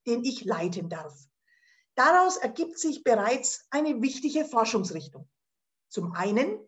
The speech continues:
danach zu fragen, wie sich die Heterogenität,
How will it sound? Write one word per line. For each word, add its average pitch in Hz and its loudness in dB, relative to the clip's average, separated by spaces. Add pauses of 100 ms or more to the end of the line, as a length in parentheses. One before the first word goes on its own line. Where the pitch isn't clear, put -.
(520)
danach 262 2
zu - -4
fragen, 233 0 (360)
wie 277 -2
sich 339 -4
die 262 -2
Heterogenität, 262 0